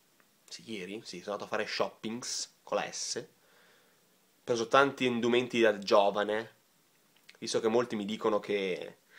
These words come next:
ho, <clears throat> ho un brutto gusto nel vestire, ecco. Allora,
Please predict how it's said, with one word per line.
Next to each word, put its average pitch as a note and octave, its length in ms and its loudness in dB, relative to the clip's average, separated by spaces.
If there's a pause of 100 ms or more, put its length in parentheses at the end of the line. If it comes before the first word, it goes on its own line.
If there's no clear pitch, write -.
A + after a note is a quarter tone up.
(720)
ho, A#2 400 4
<clears throat> - 640 -8
ho A#2+ 60 -2
un A#2 120 0
brutto C#3+ 340 2
gusto C3+ 340 0
nel A#2+ 140 2
vestire, G2+ 680 -2
ecco. G2 420 -10 (1200)
Allora, B2 500 8